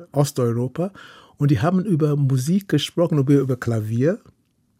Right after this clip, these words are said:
und auch von der, auch klassischer Klavier. Und dann auch,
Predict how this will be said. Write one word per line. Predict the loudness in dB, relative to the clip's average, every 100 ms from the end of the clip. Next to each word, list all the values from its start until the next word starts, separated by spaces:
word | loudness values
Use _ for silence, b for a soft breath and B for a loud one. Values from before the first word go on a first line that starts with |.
| _ b b b b _
und | 0 0 -2
auch | -4 -4 -4
von | -2 -2
der, | -2
auch | -6
klassischer | 0 0 2 -2 -2 -4
Klavier. | -2 -2 0 0 -2
Und | -2 0
dann | 0 0
auch, | 0 -2 -4